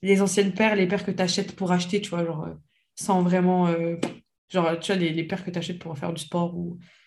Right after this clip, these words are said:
ça, je te les compte pas. Je, vraiment, les, les, les paires que, que j'aime et que je porte, euh, ou que j'essaye de porter, parce qu'en vrai, je peux pas toutes les porter. Euh, ouais, il y en a, il y en a une, euh, quarante, cinquante, quoi. Parce que moi, je suis fascinée par, justement, la,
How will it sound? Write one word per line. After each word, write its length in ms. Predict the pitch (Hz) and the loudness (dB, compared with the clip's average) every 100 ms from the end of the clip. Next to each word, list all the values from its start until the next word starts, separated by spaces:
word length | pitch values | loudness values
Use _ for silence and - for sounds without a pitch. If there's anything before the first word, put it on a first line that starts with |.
| _ _ _ | _ _ _
ça, 140 | 202 | -6
je 60 | 190 | -2
te 60 | 185 | 0
les 100 | 170 | 0
compte 180 | 180 175 | 0 0
pas. 180 | 175 170 | -2 -6
Je, 200 | - 170 160 | -8 -8 -8
vraiment, 300 | 160 175 190 | -6 -2 0
les, 200 | 208 175 | 0 0
les, 200 | 170 165 | 0 -4
les 120 | 165 165 | -4 -6
paires 260 | 175 180 | -6 -8
que, 140 | - - | -8 -14
que 240 | - 170 | -12 -10
j'aime 360 | 160 170 190 185 | -6 -2 0 0
et 60 | |
que 100 | 175 151 | -4 -8
je 120 | - | -6
porte, 340 | 185 180 - | -6 -6 -10
euh, 120 | 160 165 _ _ _ _ _ _ _ _ _ - | -14 -14 _ _ _ _ _ _ _ _ _ -10
ou 60 | |
que 60 | 165 | -4
j'essaye 280 | 180 190 196 | -2 2 2
de 100 | 185 | 2
porter, 300 | 185 180 247 | 0 2 2
parce 120 | - | 2
qu'en 100 | 180 | 0
vrai, 140 | 180 | 0
je 80 | 202 | 0
peux 100 | 175 | 0
pas 120 | 214 | 2
toutes 200 | 220 226 | 2 4
les 120 | 220 | 6
porter. 520 | 196 240 - 269 403 - - - _ _ _ _ - | 8 6 4 0 0 -6 -20 -20 _ _ _ _ -4
Euh, 300 | 196 190 92 180 - _ _ _ - | 0 0 -2 -8 -12 _ _ _ -4
ouais, 220 | 220 233 | 4 6
il 40 | 190 | 6
y 40 | |
en 80 | 170 | 2
a, 200 | 170 180 | 0 -2
il 40 | 190 | -2
y 20 | |
en 80 | 180 | -2
a 60 | |
une, 240 | 185 185 190 | -2 -2 -4
euh, 300 | - - - _ _ _ _ | -6 -10 -16 _ _ _ _
quarante, 340 | - 208 220 214 | 0 2 2 2
cinquante, 380 | 233 226 254 - | 0 -2 -4 -6
quoi. 200 | 160 - - _ _ _ | -10 -14 -18 _ _ _
Parce 100 | - | 0
que 60 | 208 | 4
moi, 140 | 240 | 6
je 60 | 247 | 4
suis 140 | 175 | 0
fascinée 420 | 175 240 247 277 | 2 2 6 6
par, 180 | 247 175 | 6 6
justement, 320 | 196 185 233 | 6 6 6
la, 200 | 330 - | 8 6